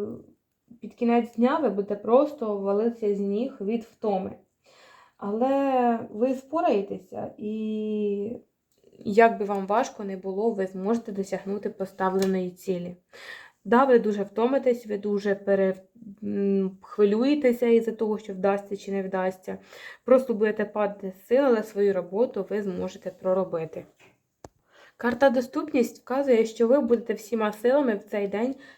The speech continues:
е, притягувати до себе увагу. Ви будете робити все, щоб звертали увагу тільки на себе. Щоб хвилювались за вас, е, щоб, е, вся увага була тільки прикута до вас.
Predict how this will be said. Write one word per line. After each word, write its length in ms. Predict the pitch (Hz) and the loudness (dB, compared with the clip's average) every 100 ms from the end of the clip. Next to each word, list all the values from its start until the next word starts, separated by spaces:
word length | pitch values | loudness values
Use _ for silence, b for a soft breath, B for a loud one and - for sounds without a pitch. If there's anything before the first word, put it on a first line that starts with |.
| B | B
е, 220 | 214 208 | -4 -2
притягувати 640 | 202 214 208 254 269 220 202 | -2 -2 -2 0 0 2 0
до 100 | 202 | -2
себе 320 | - 233 220 | -4 -2 -2
увагу. 580 | 233 214 202 196 185 - - _ B B B | -4 -6 0 2 0 -6 -18 _ B B B
Ви 260 | 202 226 285 | -2 0 2
будете 280 | 254 277 | 2 0
робити 300 | 240 220 226 - | 0 0 0 -2
все, 280 | - 277 311 | -2 0 0
щоб 180 | 240 | -4
звертали 520 | 202 208 202 233 247 233 | -2 -2 -2 0 2 2
увагу 400 | 196 208 202 196 | 2 0 0 -2
тільки 380 | - 202 196 | -2 -6 -4
на 140 | 196 196 | -6 -6
себе. 440 | 202 185 180 185 - B B B | -6 -6 -6 -14 -16 B B B
Щоб 260 | - 262 240 | -8 -6 0
хвилювались 720 | 392 403 208 220 226 214 202 | 4 6 6 6 6 4 0
за 100 | 208 | -2
вас, 500 | 196 196 196 190 _ B B _ | 2 2 0 -6 _ B B _
е, 320 | 214 214 208 | -2 2 2
щоб, 500 | 208 - 262 247 220 | -2 0 2 2 4
е, 360 | 240 240 240 226 226 - | 6 8 8 6 0 -12
вся 300 | - 269 302 | -2 2 2
увага 360 | 233 190 185 | 2 0 0
була 220 | 180 190 | -2 -2
тільки 440 | 185 - 220 233 294 | -2 -2 -4 -4 -6
прикута 500 | 220 202 - 196 208 | -6 -8 -8 -6 -4
до 160 | 202 | -2
вас. 320 | 196 175 170 | -2 -4 -8